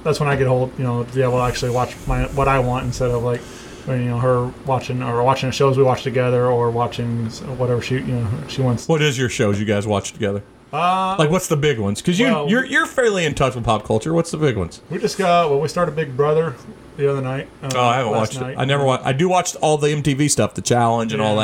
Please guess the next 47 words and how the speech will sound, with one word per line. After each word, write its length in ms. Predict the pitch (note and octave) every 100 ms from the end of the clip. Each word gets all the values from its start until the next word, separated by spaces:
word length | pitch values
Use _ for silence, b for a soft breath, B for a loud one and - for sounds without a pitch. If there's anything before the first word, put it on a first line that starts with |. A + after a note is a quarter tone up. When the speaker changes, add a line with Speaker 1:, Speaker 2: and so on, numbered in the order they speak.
| G2
Speaker 2:
that, 120 | F#2
but 80 | G#2+
I 40 |
haven't, 180 | G#2+ G2+
I 100 | G#2
don't 140 | A2 G#2
watch 200 | G#2 -
Big 140 | G#2+
Brother. 220 | - -
Speaker 1:
Um, 320 | C3 B2+ B2 B2 - -
which, 200 | C3 C3
uh, 60 | C3+
we 200 | C3+ C#3
started 400 | - - D3 C#3
Challenge, 720 | - C#3+ C3+ C3+ C3+ - - - - - - - - - -
uh, 640 | C3 B2+ B2 A#2+ A#2 A#2 - - -
that, 120 | C3 B2+
which 140 | A#2+
they 80 | B2
brought 280 | B2 B2+ B2
in, 120 | A#2+
like, 180 | A#2+ A2+
all 200 | A#2+ A#2+
the 320 | A#2 A#2 A2+
Speaker 2:
The 100 | B2
U 160 | B2+ B2
S 160 | -
A? 240 | C3+ D3 - -
Speaker 1:
Yeah. 320 | C#3+ B2 A#2 A2+
Speaker 2:
That 140 | D3
was 120 | C#3
last 340 | C3+ C3+ B2+ -
night. 300 | A2 G2+ - -
Speaker 1:
Right. 240 | C3 A#2+
Speaker 2:
So 140 | - C3
that's 160 | C#3+
Speaker 1:
Yeah, 80 | D3
Speaker 2:
my 100 | C#3
Speaker 1:
we 80 | C3+
Speaker 2:
night 140 | C3
Speaker 1:
watched, 80 | B2+
Speaker 2:
tonight. 380 | C3 A#2+ A2 F#2+
Speaker 1:
we 60 | C3+
watched 260 | C#3 C3
that 260 | C3+ C3 C3+ - -
also, 560 | C3 B2+ - B2+ C3+ B2+
and 160 | A#2